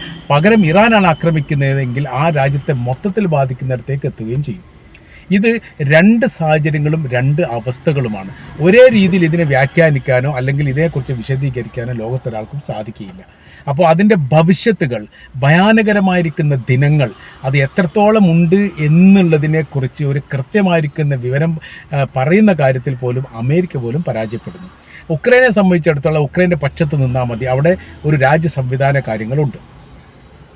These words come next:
ഇറാനുമായിട്ടുള്ള യുദ്ധത്തിൽ അമേരിക്ക ഒറ്റയ്ക്ക് യുദ്ധം ചെയ്യണം, അതാണ് ഏറ്റവും വലിയ പ്രശ്നം. അമേരിക്ക, അമേരിക്കക്ക് പ്രയാസം ഉണ്ടാക്കുന്ന കാര്യങ്ങൾ ഇതാണ്.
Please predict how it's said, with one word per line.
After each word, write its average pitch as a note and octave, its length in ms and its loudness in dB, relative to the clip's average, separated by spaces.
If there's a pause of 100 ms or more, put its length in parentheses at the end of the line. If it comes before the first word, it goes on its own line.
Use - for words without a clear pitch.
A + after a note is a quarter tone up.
(100)
ഇറാനുമായിട്ടുള്ള D#3 640 2
യുദ്ധത്തിൽ C#3 460 -2 (280)
അമേരിക്ക C3+ 400 -2 (120)
ഒറ്റയ്ക്ക് D#3 440 -4
യുദ്ധം A#2 340 -4
ചെയ്യണം, A2 280 -10
അതാണ് C3 220 0
ഏറ്റവും B2+ 300 -2
വലിയ A2 160 -6 (100)
പ്രശ്നം. - 300 -14 (380)
അമേരിക്ക, F#3+ 640 4
അമേരിക്കക്ക് F3 640 2
പ്രയാസം F3 460 2
ഉണ്ടാക്കുന്ന D#3 480 0
കാര്യങ്ങൾ C#3+ 380 0 (100)
ഇതാണ്. B2+ 300 0